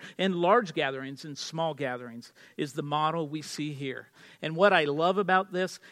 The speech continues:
is I believe it speaks to the fact that we should gather for special occasion,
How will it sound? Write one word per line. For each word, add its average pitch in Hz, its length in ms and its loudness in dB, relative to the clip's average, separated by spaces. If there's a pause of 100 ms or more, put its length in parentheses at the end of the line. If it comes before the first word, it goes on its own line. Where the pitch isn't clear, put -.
is 156 160 -2
I 160 100 2
believe 185 460 2
it 185 80 -4
speaks - 480 -2
to 185 120 -2
the 160 120 -4
fact 147 380 0
that 156 120 -8
we 185 140 -2
should 143 260 -8
gather 165 320 2
for 143 180 -12
special 180 540 0
occasion, 139 600 -4